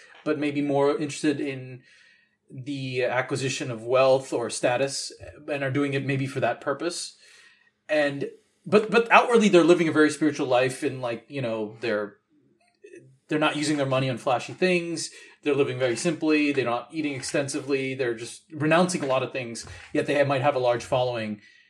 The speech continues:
Uh, and yet they give out some spiritual philosophies, and when you actually listen to the philosophy, you're like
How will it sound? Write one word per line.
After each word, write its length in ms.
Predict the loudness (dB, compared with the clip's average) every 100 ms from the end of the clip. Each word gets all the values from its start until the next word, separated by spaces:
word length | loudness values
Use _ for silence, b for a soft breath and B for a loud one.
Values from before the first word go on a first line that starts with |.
| b _ -2
Uh, 220 | 0 2 6
and 120 | 8
yet 160 | 8
they 260 | 6 2 2
give 240 | 2 4 8
out 340 | 8 8 2
some 140 | -6 -2
spiritual 360 | 2 2 0
philosophies, 440 | 2 4 4 0 -4
and 80 |
when 80 | -4
you 80 | 0
actually 260 | -2 -2 -6
listen 220 | -4 -4
to 60 |
the 80 | -6
philosophy, 340 | -2 -2 -2 -6
you're 100 | -6
like 300 | -6 -10